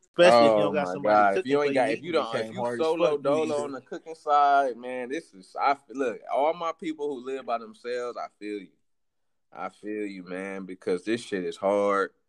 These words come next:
Speaker 1: Mm.
Speaker 2: When you the only, you gotta be responsible for all the meals. <laughs> All the meals, my nigga. You can't
Speaker 1: All
Speaker 2: even
Speaker 1: the
Speaker 2: look
Speaker 1: meals, bro.
Speaker 2: like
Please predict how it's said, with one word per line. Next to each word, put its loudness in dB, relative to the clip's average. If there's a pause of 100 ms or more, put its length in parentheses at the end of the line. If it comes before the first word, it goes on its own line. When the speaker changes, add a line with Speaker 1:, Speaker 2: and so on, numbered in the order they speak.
Speaker 1:
Mm. -2 (220)
Speaker 2:
When -8
you -4
the 0
only, -4
you -6
gotta 4
be -8
responsible -8
for -12
all 0
the -16
meals. -18
<laughs> -20 (1040)
All 2
the -4
meals, -6
my -8
nigga. -10
You -8
can't 6
Speaker 1:
All -2
Speaker 2:
even -2
Speaker 1:
the -2
Speaker 2:
look 0
Speaker 1:
meals, -6
bro. -2
Speaker 2:
like 0